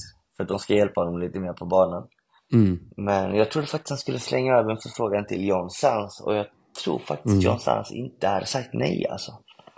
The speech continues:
Speaker 2: Nej, det tror jag inte. Alltså, det är ju också så här, är det inte ett svinbra sätt att också säkra upp sig som spelare och spela med Bela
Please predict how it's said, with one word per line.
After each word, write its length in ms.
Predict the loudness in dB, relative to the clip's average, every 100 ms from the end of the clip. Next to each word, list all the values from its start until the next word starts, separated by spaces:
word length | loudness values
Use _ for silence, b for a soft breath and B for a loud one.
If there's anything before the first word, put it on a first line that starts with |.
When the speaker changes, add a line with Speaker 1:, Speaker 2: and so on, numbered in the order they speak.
| _ -2
Speaker 2:
Nej, 280 | 2 2
det 60 | 0
tror 200 | -2 -2
jag 60 | -2
inte. 420 | -4 -8 -10 -10 -4
Alltså, 220 | -2 2
det 80 | 2
är 40 |
ju 160 | 2 0
också 220 | -2 -4
så 100 | 0
här, 100 | 2
är 80 | 4
det 60 | 4
inte 140 | 4
ett 120 | 0
svinbra 920 | 0 -2 -2 0 2 4 2 2 0
sätt 460 | 0 -2 -2 _ -18 B B B B B B B -6
att 160 | 0
också 220 | 0 0
säkra 420 | 0 0 0 2 0
upp 160 | 0
sig 200 | -4 -2
som 160 | -2 -2
spelare 680 | 0 2 2 2 0 -2 -6 _ _
och 300 | 0 0 -2
spela 280 | -2 0 0
med 120 | 0
Bela 360 | 2 2 0